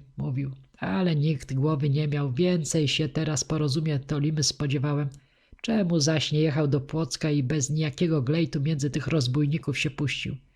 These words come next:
A na to pan Delorge ruszył ramionami. „Co im tam glejty? Albo to sam książę Płocki również, jak i wasz tutejszy, mało od nich krzywd cierpią?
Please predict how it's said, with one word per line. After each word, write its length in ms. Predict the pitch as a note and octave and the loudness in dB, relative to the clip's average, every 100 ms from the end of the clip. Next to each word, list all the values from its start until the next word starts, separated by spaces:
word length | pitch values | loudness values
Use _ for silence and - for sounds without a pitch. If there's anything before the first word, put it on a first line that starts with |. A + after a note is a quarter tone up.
| _ _ _ _ _ _ | _ _ _ _ _ _
A 80 | G#3 | -4
na 160 | G#3 A3 | -2 0
to 160 | G3 | 0
pan 320 | C#3 D3+ D3 C#3 | -2 -2 0 0
Delorge 600 | C3+ C#3+ D3+ C#3 - - - | 0 0 -2 -4 -6 -8 -6
ruszył 460 | C#3 C#3+ - C3+ C3 | -4 -2 -2 -2 -2
ramionami. 680 | C#3 C3+ C3+ C3+ B2 C3+ - - _ _ _ _ _ _ _ _ - | -2 -2 -2 -2 -2 -4 -6 -20 _ _ _ _ _ _ _ _ -8
„Co 240 | A#3+ A#3 | -2 2
im 160 | A3 F3 | 2 2
tam 220 | F3 C#3+ | 0 2
glejty? 560 | D3 E3 D#3+ - C#3 C3 - - | 2 2 2 0 -4 -6 -12 -12
Albo 320 | D#3+ D#3 C#3+ | -6 -4 -2
to 180 | D3 D3+ | 0 0
sam 340 | - F3 F3 | 2 0 -2
książę 380 | C#3 E3+ E3+ D3+ | -2 0 2 0
Płocki 460 | - D#3+ E3+ - D3+ | -2 -2 0 0 2
również, 380 | E3 E3 E3 D#3 | 2 2 0 0
jak 200 | D#3 D#3 | -2 -2
i 60 | |
wasz 340 | C3+ D#3+ D#3+ - | 0 0 -2 -2
tutejszy, 520 | D3 D#3+ E3 - D3 | -2 0 2 2 0
mało 380 | D3+ F3 F#3 E3+ | 0 0 2 2
od 140 | D#3 | 0
nich 120 | D#3 | -4
krzywd 480 | - - F#3+ - - | -4 -2 -2 -4 -8
cierpią? 580 | - F#3 G3+ - G3 | -2 0 0 -2 -4